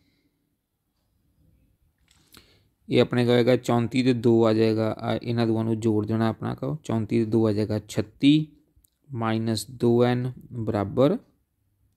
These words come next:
ਦਸ। ਹੁਣ ਆਪਾਂ ਕੀ ਕਰਨਾ ਹੈ, ਇਹ ਜੋ ਛੱਤੀ ਹੈ, ਥਰਟੀ ਸਿਕਸ ਹੈ, ਇਸ ਨੂੰ ਆਪਾਂ ਦੂਸਰੀ ਤਰਫ ਸ਼ਿਫਟ ਕਰ ਦੇਣਾ ਹੈ ਜੀ। ਮਾਈਨਸ ਦੋ ਐਨ ਇੱਧਰ ਹੀ ਰਹੇਗਾ,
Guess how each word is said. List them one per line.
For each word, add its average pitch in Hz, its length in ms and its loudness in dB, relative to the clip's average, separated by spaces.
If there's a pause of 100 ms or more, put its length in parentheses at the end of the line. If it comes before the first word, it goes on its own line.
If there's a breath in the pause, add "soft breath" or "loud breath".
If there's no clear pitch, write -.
(160)
ਦਸ। 104 380 0 (1160 soft breath)
ਹੁਣ 143 140 6
ਆਪਾਂ 147 220 2
ਕੀ 147 100 2
ਕਰਨਾ 135 300 2
ਹੈ, 139 140 4
ਇਹ 135 220 2
ਜੋ 131 100 4
ਛੱਤੀ 127 480 0
ਹੈ, 123 120 4
ਥਰਟੀ 113 380 0
ਸਿਕਸ 110 360 -2
ਹੈ, 101 240 -4
ਇਸ 123 220 -2
ਨੂੰ 127 80 0
ਆਪਾਂ 123 480 0
ਦੂਸਰੀ 117 440 0
ਤਰਫ 117 240 2
ਸ਼ਿਫਟ - 220 0
ਕਰ 110 160 -2
ਦੇਣਾ 110 200 -2
ਹੈ 113 120 2
ਜੀ। 160 220 -4 (760 loud breath)
ਮਾਈਨਸ 135 580 4
ਦੋ 127 480 6
ਐਨ 117 340 0
ਇੱਧਰ 113 260 2
ਹੀ 135 120 6
ਰਹੇਗਾ, 131 420 2